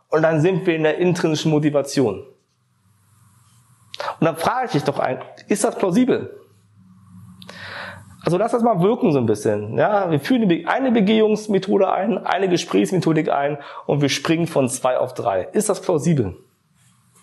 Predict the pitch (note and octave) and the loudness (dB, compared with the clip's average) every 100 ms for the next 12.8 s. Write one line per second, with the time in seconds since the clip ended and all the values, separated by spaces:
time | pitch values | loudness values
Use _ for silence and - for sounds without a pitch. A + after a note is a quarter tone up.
0 | _ _ - - - - - - - E3 | _ _ -20 -20 -18 -18 -18 -6 -2 0
1 | E3 E3+ G#3+ - C#3+ B2 E3 - D#3+ D3 | 0 0 -2 0 -2 0 -2 0 -2 0
2 | - G3 - G#3+ - D3 B3+ C4 G3+ D3 | 0 -2 -2 -4 -4 -2 -2 0 2 2
3 | G3 G4 - C3+ - B2 E3+ F#3 F3 D#3+ | 0 -2 -2 -2 0 0 2 0 0 0
4 | - D#3 C#3+ C3 F3 F3 A2+ F#2 - - | 0 0 0 0 -2 -2 -4 -4 -6 -16
5 | - _ - - - _ _ - D3+ C3 | -20 _ -20 -20 -20 _ _ -4 -2 0
6 | D3 B2+ A#2+ - A2+ G#2+ G2+ G#2 - - | -2 -2 -2 -2 0 2 0 -2 -6 -12
7 | - _ _ _ _ _ - - - - | -18 _ _ _ _ _ -14 -12 -8 -4
8 | C3+ D#3 C#3+ - C#3 C#3+ C#3+ D#3+ C3 A2 | -2 -2 -2 -2 0 2 2 2 0 -2
9 | F2+ F#2 - - - - - - - D3 | -2 -4 -14 -20 -20 -16 -16 -8 -2 0
10 | F3 A#3+ F#3 C3+ G#2 C#3 - A3+ G#3 G3+ | 0 0 -2 -2 -2 -2 0 2 2 0
11 | - D3 G3+ E3 G#2 B2+ G3+ A3 G3 F#3 | 2 0 2 0 0 2 2 2 2 2
12 | D3 G#3+ A#3+ C3+ C#3+ A3 - | 4 4 4 2 2 0 -4